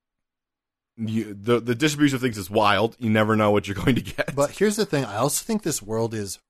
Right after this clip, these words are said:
Speaker 2: relatively free from conflict, at least large conflict.
Speaker 1: Well, I mean, based around, based around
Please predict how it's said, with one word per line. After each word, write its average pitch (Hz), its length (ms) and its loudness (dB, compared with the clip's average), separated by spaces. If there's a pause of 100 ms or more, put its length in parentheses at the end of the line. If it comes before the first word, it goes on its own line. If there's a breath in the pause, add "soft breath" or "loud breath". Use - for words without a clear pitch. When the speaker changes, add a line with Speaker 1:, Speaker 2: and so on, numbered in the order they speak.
Speaker 2:
relatively 127 840 -2
free 107 460 -10
from 113 300 -8
conflict, 117 800 -6 (100)
at 139 100 -16
least 143 200 -4
large 107 380 -6
conflict. - 500 -18
Speaker 1:
Well, 175 160 4
I 180 60 4
mean, 175 180 0
based 180 340 -2
around, 120 540 2 (1160 loud breath)
based 175 260 -2
around 135 600 2